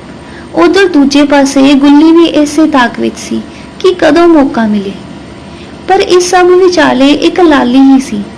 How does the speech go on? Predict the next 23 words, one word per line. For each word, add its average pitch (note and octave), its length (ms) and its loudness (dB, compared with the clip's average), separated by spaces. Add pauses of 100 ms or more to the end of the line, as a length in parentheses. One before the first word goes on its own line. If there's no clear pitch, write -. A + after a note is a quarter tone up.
(480)
ਜਿਹੜੀ B3 260 0
ਬਿਨਾਂ D4+ 380 2
ਕਿਸੇ D#4+ 300 0
ਸਵਾਰਥ B3 480 -2
ਦੇ A3+ 360 0
ਜੀ C#4 240 4
ਰਹੀ A3 220 0
ਸੀ। G#3 200 -10 (1600)
ਵੀਰੋ C4+ 400 4
ਬਾਰੇ D4 240 4
ਭਾਵੇਂ C#4 380 0
ਲਾਲੀ A#3+ 380 0
ਨੂੰ C4 120 2
ਥੋੜ੍ਹਾ D#4+ 360 0
ਬਹੁਤ D4 280 0
ਪਤਾ B3 320 -2
ਚੱਲ A3+ 220 -2
ਚੁੱਕਿਆ G#3+ 380 -8 (100)
ਸੀ, - 60 -12 (640)
ਪਰ F4+ 140 2
ਉਹ G#4 100 2
ਚੁੱਪ C#4 380 0
ਸੀ, A3 260 -2